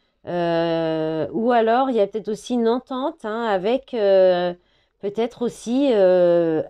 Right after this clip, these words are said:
le parent de, de, de vos enfants par rapport à la garde ou quelque chose comme ça. Parce qu'avec le contrat, on peut être aussi sur une histoire de droit de garde, de jugement. De... il y a un compromis.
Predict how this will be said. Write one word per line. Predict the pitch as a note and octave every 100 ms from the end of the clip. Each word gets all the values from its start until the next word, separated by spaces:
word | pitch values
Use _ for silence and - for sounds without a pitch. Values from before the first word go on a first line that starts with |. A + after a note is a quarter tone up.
| G3+
le | G3+
parent | G3+ G#3 F#3 G3 A3 A#3+
de, | G#3
de, | F#3+ F3+
de | E3
vos | F3 F3+ F3
enfants | F#3 - G#3 G#3+ C#4+
par | - G3
rapport | F#3 - G3 F3+
à | F3+
la | F3
garde | F3 F#3+ F#3+ A#3+ A#3
ou | G#3+
quelque | G3 -
chose | F#3+ F3+ E3+
comme | - F#3+
ça. | F#3 A3+ C#4
Parce | C#4
qu'avec | - F#3
le | F#3+
contrat, | F#3+ G3 - A3+
on | A3
peut | G#3 F#3+
être | G3+
aussi | G3+ F#3+ -
sur | B3 - F#3+
une | F#3+
histoire | - G3+
de | F#3
droit | F3 D#3+ F#3
de | E3+
garde, | F#3 G3 A3 G3+
de | F3+ F3
jugement. | D#3+ E3+ E3+ F#3+ F#3+ A3+ A#3+
De... | F#3 D#3+ _ _ _ _ _ _ _ _
il | -
y | F#3+
a | G3
un |
compromis. | G3+ A3+ - A#3 A3+ A#3+ C4+ D#4+